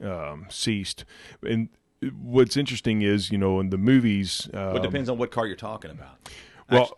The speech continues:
Speaker 2: the
Speaker 1: well
Speaker 2: Monte Carlo stopped, and it co-, Monte Carlo and the Cutlass stopped in actually early eighty-eight. They made the front wheel drive Cutlass in eighty-eight as well as the rear wheel drive Cutlass in eighty-eight
Speaker 1: And
Speaker 2: for a
Speaker 1: they were
Speaker 2: little while.
Speaker 1: G bodies?
Speaker 2: It, well, the, the rear wheel drive was a G body.
Speaker 1: Okay,
Speaker 2: Yeah.
Speaker 1: right.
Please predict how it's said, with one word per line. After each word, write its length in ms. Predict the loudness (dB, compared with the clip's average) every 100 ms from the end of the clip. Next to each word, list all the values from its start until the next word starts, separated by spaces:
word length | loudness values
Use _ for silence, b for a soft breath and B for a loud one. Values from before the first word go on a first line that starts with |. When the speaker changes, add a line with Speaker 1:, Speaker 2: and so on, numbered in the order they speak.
| -12
Speaker 2:
the 60 | 0
Speaker 1:
well 120 | 4
Speaker 2:
Monte 120 | 4
Carlo 280 | 4 2 2
stopped, 360 | -2 -2 -4 -4
and 100 | -8
it 80 | -6
co-, 200 | -6 -6
Monte 240 | -8 -6 -4
Carlo 240 | -2 -2
and 80 | -4
the 40 |
Cutlass 320 | -8 -8 -8 -10
stopped 320 | -10 -10 -12
in 100 | -12
actually 460 | -12 -12 -14 -14 -10
early 280 | -8 -8 -10
eighty-eight. 560 | -12 -10 -10 -12 -12
They 80 | -14 -10
made 160 | -10
the 200 | -10 -14 -8
front 200 | -8 -6
wheel 100 | -8
drive 420 | -6 -6 -6 -10
Cutlass 560 | -10 -8 -8 -12 -16 -20 _ _ _ _ _ _
in 240 | -14 -12 -10
eighty-eight 840 | -10 -10 -10 -12 -14 -10 -10 -12 _ _
as 240 | -12 -12 -8
well 180 | -8 -8
as 80 |
the 60 | -10
rear 140 | -14 -14
wheel 100 | -14
drive 180 | -16 -18
Cutlass 260 | -18 -18
in 60 | -18
eighty-eight 220 | -18 -8
Speaker 1:
And 80 | -2
Speaker 2:
for 40 | 0
a 20 |
Speaker 1:
they 40 |
were 60 | 0
Speaker 2:
little 160 | 0
while. 60 | 0
Speaker 1:
G 20 |
bodies? 420 | 2 2 0 -6 -12
Speaker 2:
It, 160 | -12 -6
well, 360 | -4 -2 -2 -4
the, 240 | -6 -8
the 280 | -8 -10 -12 -8
rear 180 | -2 0
wheel 160 | -2
drive 260 | -4 -6 -8
was 120 | -10
a 40 | -14
G 140 | -8
body. 160 | 0 2
Speaker 1:
Okay, 260 | 0 -6 -10
Speaker 2:
Yeah. 160 | -6
Speaker 1:
right. 240 | -2 0